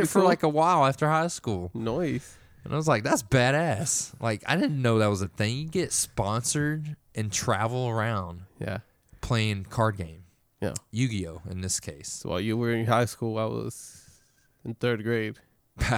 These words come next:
Speaker 2: Yeah,
Speaker 1: <laughs> Crying
Speaker 2: just
Speaker 1: over my Yu-Gi-Oh cards.
Speaker 2: <laughs> Looking at the shit stain in your underwear.
Speaker 1: <laughs> Yeah, that freaking sucked.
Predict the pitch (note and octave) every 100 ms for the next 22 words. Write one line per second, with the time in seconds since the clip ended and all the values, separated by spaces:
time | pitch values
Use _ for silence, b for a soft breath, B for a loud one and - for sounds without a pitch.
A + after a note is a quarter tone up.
0 | - F3+ F#3 - A#2+ F#2+ - B2 B2 B2
1 | C#3+ B2 A#2+ A#2+ C3+ C3+ B2 B2+ - D3
2 | G#2+ A2+ G#2+ G2 G2+ - - G#2 G#2+ G#2+
3 | - - B2 - - G#2+ G2 G2 F#2+ F#2+
4 | F#2+ F#2+ G2+ C#3 C#3+ F3+ - B3 - A3
5 | B3 A3+ - - - - - B B B
6 | B B B B B B - - F#2 E2+
7 | G2 - F2+ - - - -